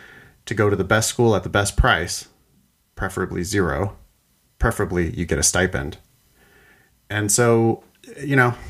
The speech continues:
if I'm pulling the strings, like, if I, if it was my money or if I was just the boss of you, I could just magic wand and just make you do what I wanted you to do.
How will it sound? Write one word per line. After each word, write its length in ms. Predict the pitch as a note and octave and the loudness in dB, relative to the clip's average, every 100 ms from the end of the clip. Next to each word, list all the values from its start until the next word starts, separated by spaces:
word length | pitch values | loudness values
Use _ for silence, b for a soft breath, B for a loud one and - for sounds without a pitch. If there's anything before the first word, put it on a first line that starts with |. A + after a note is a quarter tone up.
| B B | B B
if 120 | B2+ B2+ | 0 2
I'm 260 | D3+ E3+ | 4 2
pulling 400 | D3+ D#3 D3+ C#3+ | 2 2 4 4
the 80 | C3 | 2
strings, 580 | - F#3+ C#3+ G2+ A2+ - | 2 2 2 0 -4 -4
like, 160 | G#2+ G#2 | -2 -2
if 160 | G2+ | 0
I, 220 | A2 A#2+ B2 | 2 2 0
if 220 | G#2+ - | -2 -2
it 100 | G#2+ | -2
was 140 | G#2 | -2
my 180 | G#2 B2+ | 2 2
money 420 | A#2 B2+ C#3+ C#3 | 4 2 0 -2
or 280 | B2 G2 F#2+ | 0 2 2
if 100 | F#2+ | 2
I 120 | A2 | 0
was 200 | A2 A2 | 2 0
just 320 | G2+ G#2 - - | -2 -4 -4 -4
the 60 | |
boss 340 | F2 F2+ A2 B2+ | 0 0 0 -2
of 80 | B2 | -2
you, 300 | C3 C#3 C3 | 0 0 0
I 100 | - | -2
could 140 | F#2+ F#2+ | -2 -2
just 220 | F#2 - | -4 -2
magic 400 | F#2+ F#2+ G2 F#2+ | 0 2 0 -2
wand 480 | F#2 F#2 F#2 G2 G2+ | -2 0 2 0 0
and 160 | F2 | -2
just 160 | F2 - | -2 -2
make 220 | F#2+ F#2 | -2 -2
you 100 | G2+ | -2
do 180 | F2+ F#2 | 0 2
what 140 | F#2 | 4
I 80 | F2 | 2
wanted 300 | F2 F2+ F#2 | 2 0 0
you 80 | F#2+ | 0
to 100 | E2+ | 0
do. 260 | E2+ A#2+ | 0 0